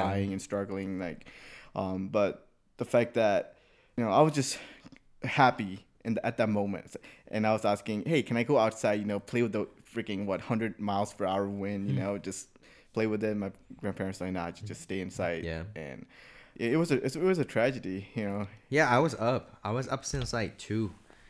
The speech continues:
Speaker 2: And then I was looking out the window because, like, my house is, like, in the, in Burma, you have, like, tall buildings, right? My house is literally, like, trapped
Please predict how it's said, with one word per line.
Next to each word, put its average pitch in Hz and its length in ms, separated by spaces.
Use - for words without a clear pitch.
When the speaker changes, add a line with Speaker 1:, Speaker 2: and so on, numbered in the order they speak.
Speaker 2:
And 101 180
then 101 360
I 101 100
was 110 140
looking 120 200
out 131 80
the 98 80
window 92 400
because, 139 200
like, 147 160
my 104 200
house 131 300
is, 139 140
like, 113 260
in 143 120
the, 139 140
in 127 100
Burma, 131 300
you 104 80
have, 101 100
like, 101 220
tall 101 240
buildings, 98 440
right? 131 200
My 104 100
house 127 240
is 120 120
literally, 110 320
like, 98 140
trapped - 520